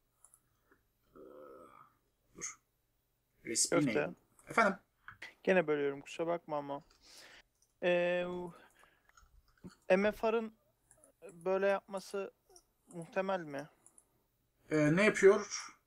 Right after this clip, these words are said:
Speaker 1: Tam olarak.
Speaker 2: Fastcraft sildim, sıkıntı olmadı. Server'ı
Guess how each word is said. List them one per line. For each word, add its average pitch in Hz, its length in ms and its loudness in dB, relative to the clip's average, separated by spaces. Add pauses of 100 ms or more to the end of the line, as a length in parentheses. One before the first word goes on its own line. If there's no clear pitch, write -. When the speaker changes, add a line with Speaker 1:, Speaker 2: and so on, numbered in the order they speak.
(840)
Speaker 1:
Tam - 100 6
olarak. - 100 4
Speaker 2:
Fastcraft 220 340 2
sildim, 202 580 -12
sıkıntı 202 540 -10
olmadı. 190 680 -6 (220)
Server'ı 170 560 -4